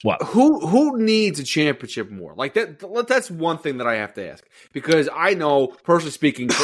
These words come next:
Speaker 2: us, <coughs> New York needs a freaking championship soon. But, like, Canada hasn't won in a while. So, like, Toronto, I, I lean towards them in
Speaker 1: All
Speaker 2: that
Speaker 1: right, well, think
Speaker 2: aspect.
Speaker 1: about this.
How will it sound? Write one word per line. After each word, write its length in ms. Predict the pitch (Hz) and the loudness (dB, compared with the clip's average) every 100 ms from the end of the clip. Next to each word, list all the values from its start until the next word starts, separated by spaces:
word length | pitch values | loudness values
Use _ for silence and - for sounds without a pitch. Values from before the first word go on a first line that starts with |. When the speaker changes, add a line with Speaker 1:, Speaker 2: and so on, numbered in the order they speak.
| 143 | 2
Speaker 2:
us, 360 | 175 - - - _ | 2 2 -4 -8 _
<coughs> 120 | - | -10
New 180 | 135 160 | 0 4
York 320 | 175 180 180 | 6 4 2
needs 140 | 151 | -4
a 40 | 143 | -4
freaking 520 | - 170 160 156 139 | -4 0 0 0 -4
championship 720 | 151 143 - 139 127 120 92 | -2 -2 -2 -4 -2 -4 -6
soon. 460 | - 147 156 180 - _ - | 0 2 2 0 -8 _ -8
But, 80 | 175 | -4
like, 320 | 175 170 160 - - | 0 0 -2 -8 -10
Canada 440 | 170 190 214 196 | -2 -2 0 0
hasn't 300 | 175 156 131 | 0 -2 -4
won 200 | 123 123 | -6 -6
in 60 | 120 | -6
a 60 | |
while. 300 | 107 110 110 | -4 -2 -2
So, 140 | 110 117 | -2 -2
like, 160 | 113 | -4
Toronto, 800 | - 123 123 139 151 147 135 127 - 135 | -4 -2 0 0 0 2 2 0 -4 -4
I, 420 | 139 98 139 139 - | -2 0 0 -2 -2
I 80 | 147 | -2
lean 300 | 143 147 143 | 0 -2 -4
towards 340 | 127 123 104 | -2 -2 -2
them 460 | 101 104 104 139 139 | -2 0 0 -6 -4
in 100 | 135 | 0
Speaker 1:
All 60 | 123 | 2
Speaker 2:
that 40 | |
Speaker 1:
right, 60 | 120 | 2
well, 140 | 113 110 | 2 0
think 180 | 180 131 | 0 0
Speaker 2:
aspect. 100 | 143 | -2
Speaker 1:
about 140 | - | 0
this. 380 | 240 220 - | 0 0 -4